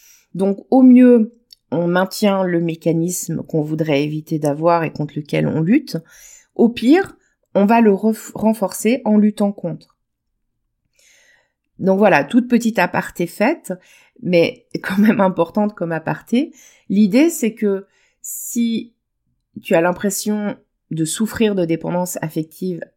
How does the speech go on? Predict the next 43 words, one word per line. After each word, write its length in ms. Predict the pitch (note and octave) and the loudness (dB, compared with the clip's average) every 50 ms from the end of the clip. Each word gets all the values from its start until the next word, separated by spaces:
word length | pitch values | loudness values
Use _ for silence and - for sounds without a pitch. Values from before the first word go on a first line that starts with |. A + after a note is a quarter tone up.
| _ - | _ -6
malsaine, 680 | D#3 E3 D#3 D3+ D#3+ - - - E3+ G3+ B3 C4 A#3 | -4 -2 -2 -2 -2 -4 -4 -2 0 0 2 0 0
et 60 | F3 | -2
peut-être 280 | D#3 - - D#3+ D#3 - | -4 -8 -10 -12 -8 -6
y 80 | - D#3+ | -6 -4
verra 260 | D#3 D#3+ D3 C#3 C#3 | -4 -4 -4 -6 -8
plus 180 | - - F3 | -8 -10 -10
clair 300 | E3 - F3+ F3+ F3+ F3+ F3 | -6 -2 -2 -2 -2 -2 -4
au 100 | - D#3+ | -6 -6
prochain 380 | D#3 - - D3+ - - D#3+ D#3 | -6 -6 -6 -8 -6 -6 -4 -6
épisode, 600 | D3+ D3+ - E3 D#3 D3+ D#3+ F3 G#3 A3 B3+ A#3+ B3 - - - - - - - _ _ _ _ _ _ - | -6 -6 -8 -8 -6 -4 -2 0 0 0 0 -2 -6 -12 -18 -18 -18 -18 -20 -20 _ _ _ _ _ _ -2
la 160 | - F#3 - | 0 0 0
première 320 | - - D4+ D4 D4+ C#4+ | 2 2 2 2 2 2
chose 200 | - - C4+ B3+ | 2 0 -2 0
que 100 | - A3+ | 0 -2
tu 200 | G#3+ G#3+ - G3+ | -4 -2 -4 -6
peux 160 | F3+ - E3+ | -2 -2 -2
faire, 500 | F3 F3 - G3+ A3 C4+ D#4 E4+ - _ _ _ _ _ _ _ _ _ - | -2 -2 -2 -2 -2 -2 -4 -6 -10 _ _ _ _ _ _ _ _ _ -2
et 60 | E3 | -2
je 80 | F3 D#3+ | -2 -2
dis 100 | E3 D#3+ | -4 -2
pas 140 | - A#3 | -2 -2
que 100 | A#3+ A#3+ | -2 -2
c'est 120 | - G#3+ F3+ | -4 -8 -4
facile, 640 | - - D#3+ D#3+ - - E3+ F3+ G#3 C#4 D#4+ D#4+ - | -4 -4 -4 -4 -6 -6 -6 -4 -4 -4 -6 -8 -8
ok, 240 | - - D#3 - F#3 G3+ B3 C#4 - _ _ _ _ - _ _ _ _ | -10 -10 -8 -6 -8 -8 -8 -8 -12 _ _ _ _ -20 _ _ _ _
c'est 520 | - - - G#3 G#3 G#3+ - - - _ _ _ _ _ _ _ - | -16 -8 -4 0 0 0 -2 -4 -10 _ _ _ _ _ _ _ -18
simplement 720 | - - G#3+ G#3 G#3 A3 G#3+ G3+ G#3+ A#3 B3+ C#4+ C#4+ - | -6 -4 -2 -2 0 -2 -2 0 0 0 0 0 -2 -2
accueillir 500 | - G#3 G#3 - - G#3+ G3 A#3 C4+ - | -4 -4 -4 -4 -4 -2 0 0 -2 -2
qu'il 120 | - B3+ G#3 | -2 -2 -2
y 40 | |
a 60 | G3 F#3 | 0 -2
une 140 | F3+ F3 | -2 -4
partie 360 | - - G3 G#3 - - - E3+ | -4 -6 -6 -6 -8 -12 -16 -16
de 60 | - | -14
toi 200 | - - F#3+ G3+ | -8 -4 -2 -2
à 60 | G#3+ | -2
l'intérieur, 640 | F#3 E3+ D#3+ D#3+ - E3 D#3 D#3 D#3+ D#3+ G3 B3+ C#4 - _ _ _ _ _ _ _ _ _ _ _ _ - G#3 | -2 -4 -6 -8 -8 -8 -6 -4 -4 -4 -4 -6 -8 -12 _ _ _ _ _ _ _ _ _ _ _ _ -10 -4
que 100 | - G#3 | -2 -2
c'est 160 | G#3 - G3+ | 0 2 2
normal 420 | F#3 F3+ F3+ F#3+ G3 G3+ A#3 A#3+ | 2 2 2 2 2 2 2 0
qu'il 140 | A#3+ A#3+ A3+ | 0 -4 -6
soit 200 | - - G3 F#3 | -2 -2 -2 -2
dépendance, 540 | F3+ F3+ F3+ - F3+ F3+ F#3 F#3+ F#3+ - | -2 -2 -6 -6 -8 -8 -8 -8 -10 -12